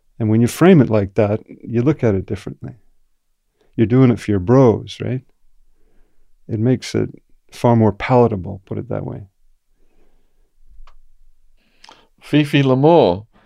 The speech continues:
Speaker 2: "Love listening to John. He's one hard man. With each interview, he's a, he,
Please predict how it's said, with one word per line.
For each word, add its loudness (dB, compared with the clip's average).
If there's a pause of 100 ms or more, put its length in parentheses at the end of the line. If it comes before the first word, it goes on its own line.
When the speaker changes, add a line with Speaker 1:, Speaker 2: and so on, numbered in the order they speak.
(560)
Speaker 2:
"Love 0
listening -6
to -12
John. -2 (200)
He's -6
one -2
hard -4
man. -8 (600)
With -6
each -8
interview, -6
he's -6 (180)
a, -2 (640)
he, -2